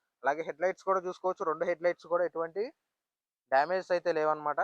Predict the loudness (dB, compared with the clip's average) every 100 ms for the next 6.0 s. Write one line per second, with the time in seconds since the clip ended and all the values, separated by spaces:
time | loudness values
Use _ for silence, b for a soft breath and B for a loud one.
0 | -4 -6 -4 -2 -2 -4 -2 0 0 -6
1 | -6 -6 -2 -4 -4 -6 -6 -6 -10 -8
2 | -10 -10 -14 _ _ _ _ _ _ -6
3 | -4 -2 -4 -6 -10 0 2 2 -4 -10
4 | -4 -4 -4 -6 -6 -8 -8 -8 -10 -10
5 | -4 -2 0 -4 -8 -10 -8 -10 -10